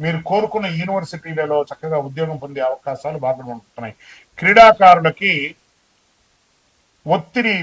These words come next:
పెరుగుతుందని కూడా చెప్పొచ్చు. బాగా స్ట్రెస్ లో పడుతున్నారు, కొంచెం ప్రాక్టీస్ చేయండి, ఇబ్బంది పడకండి. రానున్న రోజులంతా కూడా మీకు ఉంటుంది. ఇక్కడ మహిళలు, కుటుంబ మహిళలు, వ్యాపారం చేసే మహిళలు, వీళ్ళందరికీ కూడాను, ఆ, సౌందర్య వస్తువులు,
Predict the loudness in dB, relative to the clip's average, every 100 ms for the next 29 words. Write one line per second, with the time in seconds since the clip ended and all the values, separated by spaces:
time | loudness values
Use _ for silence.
0 | -10 _ 2 2 0 -6 -8 -8 -8 -8
1 | -8 -10 -12 -14 -12 2 2 4 -2 -6
2 | -8 -6 -6 -4 -4 -6 -10 -10 -8 -12
3 | -8 -8 -8 -4 -4 -4 -16 -12 -12 -12
4 | -14 -18 -20 _ -6 -4 -4 -4 -6 -6
5 | -8 -8 -14 _ _ _ -6 0 0 0
6 | -8 -12 -14 -16 -12 -12 -12 -14 -14 -16
7 | -16 -20 -20 -20 -20 -20 _ -20 _ -2
8 | -2 0 -2 -4 -6 -8 -4 -4 -4 -6
9 | -8 -10 -14 _ _ _ 0 2 4 2
10 | 0 -10 -10 -10 -8 -8 -8 -6 -6 -6
11 | -8 -8 -4 -4 -2 -4 -4 -8 _ _
12 | _ _ _ _ _ _ _ _ _ _
13 | _ _ _ _ _ 2 2 2 2 2
14 | 2 -2 0 0 -2 -4 -4 -4